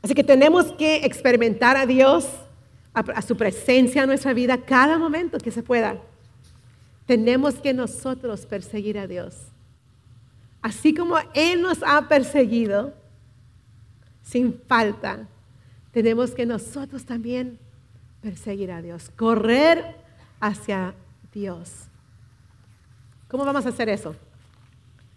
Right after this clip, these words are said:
¿Están conmigo todavía? ¿Sí? Amén. Ok. Ah, ¿cómo vamos a hacer eso de perseguir a Dios? Esa es la razón que fuimos creados, ¿recuerdan?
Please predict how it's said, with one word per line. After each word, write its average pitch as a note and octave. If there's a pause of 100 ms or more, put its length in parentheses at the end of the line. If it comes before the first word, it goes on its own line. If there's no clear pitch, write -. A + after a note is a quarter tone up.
(160)
¿Están C4+
conmigo C#4+
todavía? D4 (840)
¿Sí? D4+
Amén. F#3 (160)
Ok. - (1400)
Ah, A3+ (2250)
¿cómo D#4
vamos D#4
a C4+
hacer B3
eso G#3
de F3+
perseguir F#3
a F3
Dios? - (1500)
Esa A3
es A#3
la C4+
razón A#3+
que A#3+
fuimos A#3
creados, G#3+
¿recuerdan? F#3